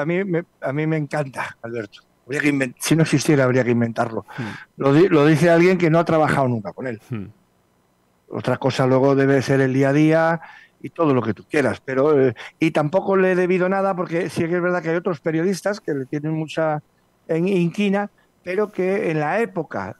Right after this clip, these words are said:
Speaker 1: sistémica, en la época Repsol enorme, fantástica, que todo el mundo cobraba de ahí y tal, no sé qué, los periodistas,
Speaker 2: Hmm.
Speaker 1: eh, pues claro, pues entonces, eh, hay una relación tremenda, en la época Movistar, en la
Speaker 2: Hmm.
Speaker 1: Copa. Estoy hablando de hace veinticinco años ya, que va para el cuarto de siglo.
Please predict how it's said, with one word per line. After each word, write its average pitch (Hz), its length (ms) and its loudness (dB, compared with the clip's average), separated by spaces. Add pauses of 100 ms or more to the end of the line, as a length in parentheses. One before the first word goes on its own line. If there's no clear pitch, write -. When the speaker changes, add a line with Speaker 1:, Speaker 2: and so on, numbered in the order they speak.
Speaker 1:
sistémica, 160 760 2
en 139 60 0
la 170 180 2
época 185 280 -2
Repsol 175 520 -2
enorme, 170 460 -2
fantástica, 156 640 -6
que 143 100 -8
todo 165 120 -4
el 170 60 0
mundo 165 240 0
cobraba 160 360 0
de 147 80 0
ahí 175 240 2
y 165 40 0
tal, 170 200 -4
no 160 60 -4
sé 156 100 -6
qué, 165 80 -4
los 147 100 -4
periodistas, 151 460 -2
Speaker 2:
Hmm. 104 80 -10 (680)
Speaker 1:
eh, 170 320 4
pues 139 200 0
claro, 165 300 2
pues 139 160 2
entonces, 147 420 0
eh, 151 140 2
hay 151 140 2
una 170 160 2
relación 160 400 0
tremenda, 165 320 -2
en 156 60 -2
la 151 60 0
época 190 220 -2
Movistar, 151 600 -4 (360)
en - 60 -14
la 139 60 -2
Speaker 2:
Hmm. 139 80 0
Speaker 1:
Copa. 117 380 -4 (500)
Estoy - 300 -8
hablando 151 240 4
de 170 40 4
hace 185 140 0
veinticinco 165 760 2
años 165 340 2
ya, 175 160 0
que 143 100 -4
va 170 120 -2
para 175 160 -4
el - 40 -8
cuarto 175 320 -4
de 147 60 0
siglo. 180 360 -2